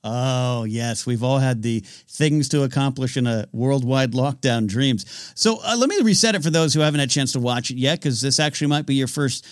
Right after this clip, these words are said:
uh, introduction if you're listening or watching. So Jamie put together a little, uh, right now it's a three-part comedy series, hopefully more. I'm hoping for more. We'll talk about that at the end. It is, uh, easiest way. It's, it's satire. Uh, Jamie's always so good at,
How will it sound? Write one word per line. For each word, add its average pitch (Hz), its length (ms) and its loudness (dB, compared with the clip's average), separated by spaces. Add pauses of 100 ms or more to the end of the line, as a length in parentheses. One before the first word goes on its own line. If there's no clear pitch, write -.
(240)
uh, 147 120 -4
introduction 165 480 2
if - 100 -2
you're 127 100 -2
listening 131 340 0
or 127 80 0
watching. 147 420 -2
So - 120 -2
Jamie 180 300 -2
put 190 160 -6
together 139 320 -2
a 139 60 -2
little, 143 320 -2
uh, 123 100 0
right 131 160 -2
now 131 100 -2
it's 110 120 -4
a 104 40 -8
three-part 160 460 -4
comedy 131 300 0
series, 127 360 -2 (100)
hopefully 202 420 -2
more. 220 240 0 (120)
I'm 196 200 2
hoping 135 280 0
for 113 120 -4
more. 101 200 0
We'll 107 120 -2
talk 98 240 -4
about 87 200 -8
that 101 140 -4
at 90 80 -12
the 117 80 -4
end. 110 120 -4 (300)
It 214 140 2
is, 175 180 2
uh, 175 600 0 (160)
easiest 254 480 -2
way. 220 100 0
It's, 196 120 -2
it's 190 260 -2
satire. 208 600 2 (140)
Uh, 160 100 -2
Jamie's 175 380 -2
always 170 220 0
so 160 140 0
good 156 300 0
at, 139 140 -2